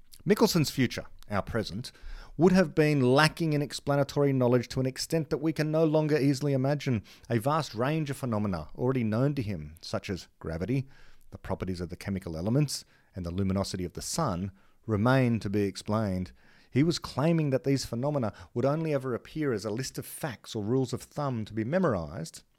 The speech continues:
but never understood or fruitfully questioned. Every such frontier of fundamental knowledge that existed in eighteen ninety-four would have been a barrier beyond which nothing would ever be amenable to explanation.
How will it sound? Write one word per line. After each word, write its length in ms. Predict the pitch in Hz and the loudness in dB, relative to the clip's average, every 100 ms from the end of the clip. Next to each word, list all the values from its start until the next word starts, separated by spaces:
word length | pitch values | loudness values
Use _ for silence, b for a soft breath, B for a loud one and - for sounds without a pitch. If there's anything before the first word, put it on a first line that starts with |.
| _ - | _ -6
but 160 | 127 | -2
never 260 | 147 165 180 | 2 2 2
understood 720 | 170 135 - - 170 135 104 - | 0 0 -2 -4 2 4 2 0
or 120 | 104 | -8
fruitfully 480 | - - 139 117 113 | -4 -2 -2 -2 -4
questioned. 540 | - 139 - 127 107 - B - | -2 -4 -4 -2 -4 -6 B -10
Every 160 | 147 | -8
such 260 | 160 151 - | -4 -6 -6
frontier 680 | - 135 117 - 139 113 101 | -4 -4 -2 -2 2 2 0
of 60 | |
fundamental 520 | - 127 120 120 - 117 | -4 -4 -2 -4 -4 -4
knowledge 360 | 110 117 98 | -2 -2 -4
that 120 | 113 | -4
existed 380 | 104 98 135 123 | -4 -4 -6 -4
in 100 | 113 | -2
eighteen 360 | 110 110 113 107 | -2 -2 -4 -2
ninety-four 640 | 107 107 107 - 113 107 B B B | -4 -4 -8 -2 0 0 B B B
would 80 | 143 | -2
have 140 | 139 | 0
been 140 | 147 | 0
a 40 | 117 | -2
barrier 480 | - 123 131 143 113 | -2 0 2 4 2
beyond 380 | 117 117 139 139 | 2 2 2 0
which 340 | 120 156 - 120 | 2 0 0 -2
nothing 640 | 113 131 123 131 110 113 110 | 2 2 0 0 -2 -2 -4
would 80 | |
ever 240 | 123 135 143 | -2 0 2
be 240 | 131 127 | 4 2
amenable 560 | 110 107 131 147 110 101 | 2 4 4 4 2 -2
to 120 | - | -4
explanation. 600 | - - 104 110 120 110 | -10 -6 -2 0 0 -4